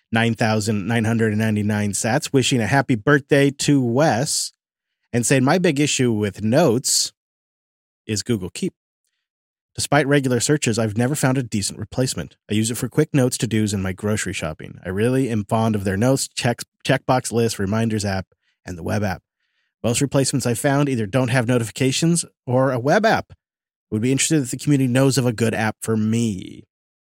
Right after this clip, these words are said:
He followed up saying that he is trying out Obsidian, though, and so he's curious if that's been working for people. Keep is great. And the only way I have avoided,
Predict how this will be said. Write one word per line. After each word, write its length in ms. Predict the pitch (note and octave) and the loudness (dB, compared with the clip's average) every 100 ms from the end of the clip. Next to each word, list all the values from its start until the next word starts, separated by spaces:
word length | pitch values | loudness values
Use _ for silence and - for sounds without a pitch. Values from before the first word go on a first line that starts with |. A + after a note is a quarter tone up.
| _ _ - | _ _ -6
He 80 | |
followed 240 | A2 C#3+ C#3+ | 4 6 6
up 140 | C#3+ | 4
saying 240 | - C3 A#2+ | 0 0 2
that 100 | A2+ | 0
he 140 | B2+ | 2
is 140 | C#3 C3 | 2 2
trying 260 | D3 B2+ | 0 2
out 120 | B2 G#2+ | 2 0
Obsidian, 480 | - B2+ G#2+ F2 | -2 -2 -2 -6
though, 160 | F2+ F2+ - | -8 -10 -8
and 100 | B2 | -6
so 80 | A2 | -4
he's 80 | G#2+ | -4
curious 280 | - B2+ G#2+ | -2 -2 -2
if 100 | F#2+ | -6
that's 280 | - A2+ - | -4 -4 -4
been 160 | - F#2 | -8 -10
working 240 | F#2 F2+ | -10 -14
for 120 | - | -18
people. 380 | E2+ E2 - D#2 _ _ _ _ _ _ | -14 -14 -14 -20 _ _ _ _ _ _
Keep 380 | - - F#3+ - - | -4 0 2 0 -8
is 560 | B2 C3 D3 D3 - - _ _ | 0 2 2 0 -4 -8 _ _
great. 480 | - G2+ F2+ - - _ _ _ _ _ - | -8 -6 -6 -10 -14 _ _ _ _ _ -2
And 500 | B2+ B2 A#2+ A#2+ - - | 0 2 0 -2 -6 -2
the 100 | C3 | 0
only 240 | C3 F3+ | 2 4
way 220 | E3+ D#3 | 4 4
I 140 | C#3+ C#3 | 4 4
have 480 | C3+ B2 A#2 G#2 F#2 | 4 2 2 -2 -4
avoided, 640 | B2+ G#2+ B2+ B2 A#2 G#2+ | -6 0 2 2 0 -4